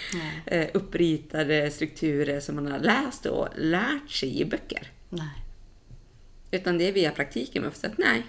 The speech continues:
Speaker 2: det är extremt olika.
Speaker 1: Mm.
Speaker 2: Och det är det som är så vackert med yogan, att då får man ju faktiskt uppleva olikheterna. Att man kan lära sig strukturen och anatomin och fysiologin, men sen måste man faktiskt gå in och känna och märka av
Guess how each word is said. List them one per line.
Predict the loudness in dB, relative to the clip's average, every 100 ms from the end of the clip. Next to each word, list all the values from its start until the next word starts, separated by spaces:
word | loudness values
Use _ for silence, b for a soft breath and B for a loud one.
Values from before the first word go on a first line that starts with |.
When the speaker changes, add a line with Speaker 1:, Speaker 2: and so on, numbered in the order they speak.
| -6
Speaker 2:
det | -2 -2
är | 0 -2 -2 -4 -6
extremt | -10 -8 -4 -2 -4 -6
olika. | -4 -4 -6 -10 -12 b b b b -8
Speaker 1:
Mm. | -4
Speaker 2:
Och | 4
det | 6
är |
det | 6 2
som | -2
är | -2
så | -4
vackert | -4 -6 -2
med | 0
yogan, | 0 0 0 -2 -2
att | -4
då | -4
får | 0
man | 0
ju |
faktiskt | 0 -4 -8 -10
uppleva | -10 0 2 2 0 -2 -4 -4 -10
olikheterna. | -2 -2 -2 -4 -8 -6 -4 -2
Att | -2
man | -2
kan | 2
lära | 2 2 0
sig | -2
strukturen | -6 -8 -8 -4 0 2 2 0 -2
och | -2 -2
anatomin | -2 -2 -2 0 0 -2
och | -2
fysiologin, | -2 -2 -4 -4 -2 0 -2 -4 B B -6
men | -4
sen | 0 0
måste | -2 -4
man | -4
faktiskt | -6 -10 -6
gå | -2
in | -2
och |
känna | -2 -2 0 0 -2 -2
och |
märka | -2 -2 -4 -6
av | -4 -2 -2